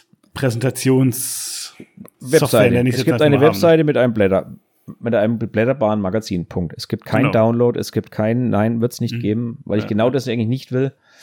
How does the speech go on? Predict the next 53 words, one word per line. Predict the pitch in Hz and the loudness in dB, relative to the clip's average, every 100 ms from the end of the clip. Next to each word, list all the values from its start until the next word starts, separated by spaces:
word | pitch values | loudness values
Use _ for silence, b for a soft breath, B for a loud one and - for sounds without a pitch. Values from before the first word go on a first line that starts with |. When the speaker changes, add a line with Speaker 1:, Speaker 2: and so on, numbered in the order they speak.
| B | B
Speaker 1:
Ja, | 127 | -12
genau. | 117 104 104 - | -12 -14 -14 -2
Speaker 2:
Ähm, | 104 107 107 110 110 110 113 113 101 - _ _ _ _ | 2 4 6 4 4 4 4 2 0 -6 _ _ _ _
und | 120 110 110 110 110 107 | 2 4 6 6 4 2
ja, | 95 107 160 | 4 6 6
es | - | 2
gibt | 160 | -4
viele, | - 147 143 143 | -2 2 4 4
viele | 127 139 117 | 2 2 2
Anbieter, | 123 143 135 | 2 0 -2
die | 127 | 0
es | 123 - | -2 0
können, | 123 151 135 | 0 0 0
aber | 110 | 0
dann | 120 113 | 2 2
habe | 123 | 0
ich | 127 | -2
halt | 123 113 | -2 0
wieder | 120 | 0
die | 117 | 0
Verbindung | 110 113 127 123 113 | -2 -2 0 0 -2
zu | 120 | 0
meinem | 113 110 | 0 -2
Shop | 151 151 | -4 -2
nicht | 147 143 - | -2 -2 -4
und | - 110 110 | -2 0 2
ich | 107 117 | 0 -2
möchte | 117 120 | -4 -4
jetzt | |
natürlich | 117 113 110 | -4 0 0
nicht | 107 107 | 0 2
noch | 120 | 2
einen | 180 | 2
Shop | - 170 | 2 0
aufziehen | 117 143 - 143 139 | 0 -2 -2 -2 -2
dafür | 127 - 139 | -2 -2 0
und | 120 | 0
ich | 104 | 0
möchte | 123 - | -2 0
auch | 123 | 0
nicht | 123 113 | 0 0
eine | 113 | -2
Speaker 1:
Nee. | |
Speaker 2:
Abrechnung | - 131 131 127 120 | 0 0 0 0 0
über | 117 98 | 0 0
irgendeinen | 120 120 104 | 0 0 0
Drittanbieter | 123 - 147 143 147 143 | 0 0 -2 -2 -2 -2
haben | 123 120 127 135 | 0 2 0 0
oder | 113 | 0
irgend | 95 117 | 0 0
so | 117 | -4
ein | |
Quatsch, | - - 120 - | -6 -6 -6 -6